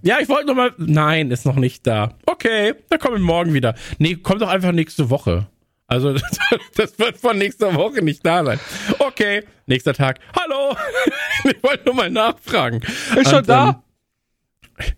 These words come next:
Speaker 1: "Ist da, juhu." Ähm, aber d-, das hat man, das hat man halt mitgemacht, ne? Ähm, Maxi, du, wir hatten das vorhin schon mal angesprochen. Also erstmal Pokémon-Karten, natürlich auch, äh, unfassbarer Trend, aber ist halt auch Trend,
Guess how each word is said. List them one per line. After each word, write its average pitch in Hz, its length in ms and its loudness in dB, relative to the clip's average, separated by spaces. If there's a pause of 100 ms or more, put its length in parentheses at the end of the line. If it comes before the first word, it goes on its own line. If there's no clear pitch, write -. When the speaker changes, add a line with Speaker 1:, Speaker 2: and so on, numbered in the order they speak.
Speaker 1:
"Ist - 160 0
da, 196 240 0 (160)
juhu." 381 360 2 (420)
Ähm, 143 420 2 (560)
aber 147 160 0
d-, 123 200 -4
das 143 160 0
hat 170 100 0
man, 147 220 0
das - 160 0
hat 110 100 -4
man 117 140 2
halt 113 120 0
mitgemacht, - 380 -2
ne? 123 140 2 (260)
Ähm, 135 160 0
Maxi, 143 320 -2
du, 123 140 -2
wir 147 160 2
hatten 175 200 -2
das 165 200 -2 (120)
vorhin 156 240 2
schon 220 160 -2
mal 196 120 0
angesprochen. 120 420 0
Also 143 180 0
erstmal 180 220 0
Pokémon-Karten, 196 920 0
natürlich 143 360 0
auch, 151 280 0
äh, - 280 -2
unfassbarer 180 540 0
Trend, 165 300 -2
aber 135 180 2 (200)
ist 143 140 -2
halt 170 140 -2
auch 143 120 -2 (220)
Trend, 170 380 -4